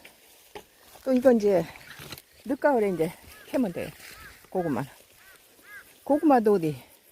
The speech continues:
한 줄, 두 줄, 세 줄, 네 줄, 다섯, 여섯. 한, <clears throat> 한 이십 줄 심었나? 고구마를 한 스무, 열일곱, 여덟 줄 심었으면은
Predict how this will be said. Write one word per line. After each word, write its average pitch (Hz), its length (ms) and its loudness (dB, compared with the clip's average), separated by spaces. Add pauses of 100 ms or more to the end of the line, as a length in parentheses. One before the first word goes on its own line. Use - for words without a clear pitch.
(640)
한 269 180 -2
줄, 233 200 2
두 208 200 -4
줄, 190 200 -2
세 190 160 -8
줄, 175 240 -6
네 156 140 -6
줄, 156 280 -14
다섯, 160 340 -14 (300)
여섯. 151 340 -16 (2500)
한, 247 280 2 (260)
<clears throat> - 1400 -8
한 180 180 -6
이십 214 280 -4
줄 165 160 -6
심었나? 214 400 -6 (1040)
고구마를 170 440 -2 (480)
한 202 120 -6
스무, 247 200 0 (520)
열일곱, 247 440 6
여덟 214 200 2
줄 196 200 -6 (160)
심었으면은 190 600 -6